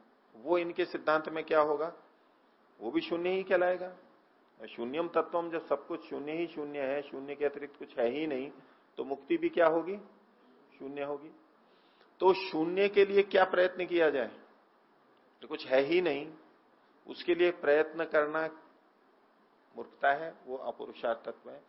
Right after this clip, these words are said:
तो चाहे आत्मा की दृष्टि से देखें और चाहे लक्ष्य की दृष्टि से देखें, दोनों ही तरह से उभयथा अपुरुषार्थता आएगी।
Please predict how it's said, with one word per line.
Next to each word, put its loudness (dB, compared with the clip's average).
तो -12
चाहे 2
आत्मा -6
की -4
दृष्टि -6
से -2
देखें -4
और 0
चाहे 4
लक्ष्य -2
की -6
दृष्टि -10
से -8
देखें, -6
दोनों 0
ही -4
तरह 2
से 0
उभयथा 0
अपुरुषार्थता -4
आएगी। -10